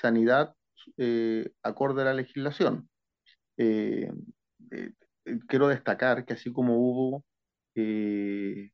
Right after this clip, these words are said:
camiones mitigadores para la recolección de residuos de basura, también hubo sociedad, eh, organizaciones sociales or-, eh, desplegadas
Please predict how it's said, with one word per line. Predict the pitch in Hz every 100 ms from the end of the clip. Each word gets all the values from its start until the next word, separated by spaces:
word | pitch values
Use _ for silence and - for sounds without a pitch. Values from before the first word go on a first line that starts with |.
| _
camiones | - 110 120 123
mitigadores | 120 113 110 104 110 127 139
para | 135 127 123 123
la | 120
recolección | 123 120 120 117 - 135
de | 127
residuos | 123 - 147 151 165 - -
de | 123
basura, | 123 151 143 214 _ _ _ _ _ _ -
también | 117 113 123 147 175 -
hubo | - 131 135 139 139 131 - _ _
sociedad, | - 123 - 123 131 139 139 _ -
eh, | 131 117
organizaciones | 113 113 113 113 127 131
sociales | 123 135 139 131
or-, | 117 113
eh, | 113 113 107 110
desplegadas | 113 - 117 170 131 98 -